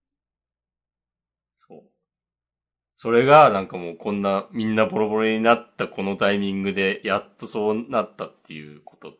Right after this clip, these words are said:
とか、いろいろね、これまでずっと、もう、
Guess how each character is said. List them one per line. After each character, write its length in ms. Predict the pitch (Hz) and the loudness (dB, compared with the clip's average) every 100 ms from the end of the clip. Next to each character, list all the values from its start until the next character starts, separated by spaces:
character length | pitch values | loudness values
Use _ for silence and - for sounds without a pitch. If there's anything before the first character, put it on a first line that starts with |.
| _ | _
と 80 | _ | _
か、 200 | - - _ _ _ _ - - _ _ _ _ | -20 -20 _ _ _ _ -20 -20 _ _ _ _
い 60 | - | -20
ろ 120 | 73 | -20
い 40 | |
ろ 80 | 71 _ _ - | -20 _ _ -20
ね、 280 | 92 - _ _ _ _ | -20 -20 _ _ _ _
こ 120 | - | -12
れ 80 | 90 | -8
ま 120 | 92 | -6
で 140 | 87 78 | -6 -10
ず 140 | - | -18
っ 20 | - _ | -20 _
と、 240 | 92 85 - _ _ _ _ _ _ _ _ _ _ _ _ _ | -8 -8 -12 _ _ _ _ _ _ _ _ _ _ _ _ _
も 100 | - | -14
う、 320 | - 101 82 | -10 -8 -10